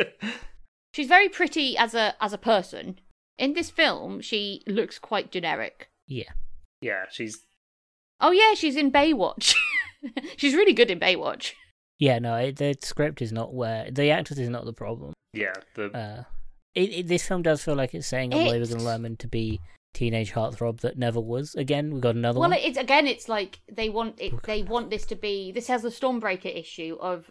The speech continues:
Speaker 2: they
Speaker 3: Yeah.
Speaker 2: want to set up
Speaker 3: A franchise.
Speaker 2: uh, they want to set up the franchise, so they are whistling through as much of the early plot as they can get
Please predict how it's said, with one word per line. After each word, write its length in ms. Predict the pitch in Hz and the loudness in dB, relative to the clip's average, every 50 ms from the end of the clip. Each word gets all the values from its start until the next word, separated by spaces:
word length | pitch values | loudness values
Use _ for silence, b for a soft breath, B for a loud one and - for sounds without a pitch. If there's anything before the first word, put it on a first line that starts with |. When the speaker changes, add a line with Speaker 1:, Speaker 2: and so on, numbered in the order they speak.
| _ _ _ | _ _ _
Speaker 2:
they 140 | 220 202 190 185 | -2 0 0 0
Speaker 3:
Yeah. 60 | 185 | 0
Speaker 2:
want 540 | 208 208 202 - - - - - - - - - - - - _ _ _ _ _ _ _ _ _ _ _ - | 0 0 0 0 -2 -6 -6 -8 -10 -12 -12 -14 -18 -20 -20 _ _ _ _ _ _ _ _ _ _ _ -8
to 100 | 208 190 | -8 -4
set 220 | - 233 - - | 2 2 4 4
up 140 | 208 208 - | 6 4 4
Speaker 3:
A 40 | - | 4
franchise. 500 | - 143 131 135 143 - 143 139 139 143 | 4 2 2 2 0 -2 -4 -6 -2 0
Speaker 2:
uh, 100 | 208 214 | 0 0
they 140 | 202 226 220 | 2 2 2
want 160 | 220 247 240 | 2 0 -2
to 60 | 233 | 0
set 160 | - 262 220 | 2 4 4
up 80 | 196 - | 4 2
the 80 | 202 190 | 0 2
franchise, 640 | - 220 214 208 - 196 170 - 151 170 - - - | 2 2 2 2 0 -2 -2 0 -2 -2 -6 -10 -8
so 160 | - 226 220 | -4 -4 -4
they 240 | 202 202 208 202 202 | -2 -4 -4 -2 -2
are 220 | 190 190 185 180 175 165 156 160 170 - _ - | -2 -2 -2 -2 -6 -8 -12 -14 -16 -16 _ -4
whistling 480 | 208 277 302 294 - 254 254 247 233 | -2 -2 -2 -2 -2 -2 -2 -2 -2
through 260 | 226 233 247 226 220 214 | 0 0 0 0 0 0
as 100 | 190 202 | -2 -2
much 320 | 208 220 - - - - | -4 -4 -4 -4 -6 -8
of 120 | 220 190 | -8 -4
the 180 | - 202 202 202 | -2 -2 0 2
early 260 | 202 208 208 202 196 | 2 0 0 -2 -6
plot 240 | 196 - 220 214 - | -6 -4 -4 -4 -4
as 60 | 185 | -4
they 140 | 185 190 185 | -4 -6 -6
can 180 | 185 185 180 180 | -6 -8 -8 -4
get 380 | 180 208 208 180 143 - - | 0 0 2 2 0 -2 -4